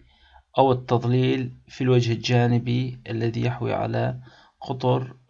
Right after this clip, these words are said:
مظلل سميك هنا، وبالتالي هنا يوجد تفريغ، يوجد فراغ، لا يوجد اتصال بينهما. يعني على هذا الأساس يجب أن يكون هنا الوجه الذي يحوي على مستطيل في أحد طرفيه في الخلف وليس في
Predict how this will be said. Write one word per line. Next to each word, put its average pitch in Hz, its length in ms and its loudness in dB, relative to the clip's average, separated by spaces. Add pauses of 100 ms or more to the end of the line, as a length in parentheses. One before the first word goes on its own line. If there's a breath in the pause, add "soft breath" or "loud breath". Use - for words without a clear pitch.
مظلل 113 680 -2 (500)
سميك 104 600 -4
هنا، 101 260 -8 (680 soft breath)
وبالتالي 123 680 0 (100)
هنا 117 140 2
يوجد 123 380 -2 (160)
تفريغ، 107 560 -4
يوجد 113 500 -6
فراغ، 107 480 -2
لا 113 100 0
يوجد 123 260 2
اتصال 110 460 -6
بينهما. 101 560 -8 (600 loud breath)
يعني 113 300 -2
على 113 180 -2
هذا 131 300 4
الأساس 120 520 -4
يجب 120 260 -2
أن 113 100 -4
يكون 110 380 -4
هنا 107 480 -4 (560 loud breath)
الوجه 120 480 0
الذي 120 260 2
يحوي 117 240 -2
على 120 160 0
مستطيل 120 360 -4
في 120 140 -6
أحد 123 200 -4
طرفيه 123 300 -6
في 127 80 -8
الخلف 107 420 -8
وليس 110 260 -6
في 123 340 -2